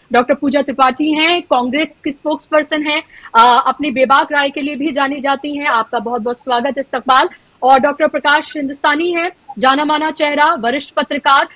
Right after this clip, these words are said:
और मेरे साथ मध्य प्रदेश से जुड़ गए हैं। आपका भी बहुत बहुत स्वागत, इस्तकबाल। तो सबसे पहले, अ, डॉक्टर पूजा, मैं आपसे जानना चाहूंगी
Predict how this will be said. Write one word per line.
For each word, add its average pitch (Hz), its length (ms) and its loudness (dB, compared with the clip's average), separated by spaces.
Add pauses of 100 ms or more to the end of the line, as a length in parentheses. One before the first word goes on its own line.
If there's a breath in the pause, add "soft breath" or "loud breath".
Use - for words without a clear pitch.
(180 loud breath)
और 254 520 4
मेरे 269 220 0
साथ 262 260 0
मध्य 220 160 -6
प्रदेश 226 340 -4
से 233 120 -6
जुड़ 208 200 -6
गए 226 80 -4
हैं। 240 80 -2
आपका 247 320 2
भी 240 140 -2
बहुत 247 220 0
बहुत 262 200 0
स्वागत, 254 400 0
इस्तकबाल। 247 520 0 (480 loud breath)
तो 349 440 6
सबसे 359 300 -2
पहले, 330 400 2 (340)
अ, 285 240 4
डॉक्टर 320 280 -4
पूजा, 277 380 -2
मैं 311 120 -8
आपसे 330 460 -4
जानना 269 300 -2
चाहूंगी 202 540 -8